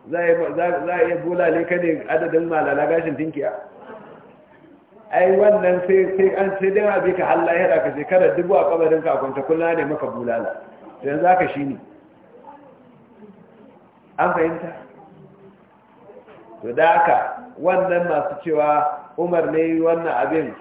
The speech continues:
kamar ya kawo ta sabon shari'a, a'a, na ba da ita. Kawai lokaci ne ake jira in yayi a zartar da shi. Ina fatan mun gane.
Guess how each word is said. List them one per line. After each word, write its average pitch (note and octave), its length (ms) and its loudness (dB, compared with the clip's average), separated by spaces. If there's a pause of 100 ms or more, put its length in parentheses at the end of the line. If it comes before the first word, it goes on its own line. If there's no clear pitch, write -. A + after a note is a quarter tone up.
(220)
kamar D3+ 240 2
ya E3+ 160 4
kawo E3 300 4
ta D#3+ 220 0
sabon D#3+ 300 0
shari'a, C#3 280 -2
a'a, C3 540 0 (220)
na D3 160 -4
ba F#3 160 -2
da E3+ 80 -2
ita. C#3+ 440 -4 (1300)
Kawai E3 240 2
lokaci E3+ 580 -2
ne D#3+ 100 -2
ake D#3 340 -4
jira D#3 240 0
in D#3 120 -4
yayi D#3+ 200 4
a B2 220 -2
zartar C#3 340 -2
da G#2+ 100 -10
shi. - 180 -20 (1700)
Ina D3+ 200 0
fatan C3+ 320 0
mun B2+ 180 -4
gane. B2 280 -2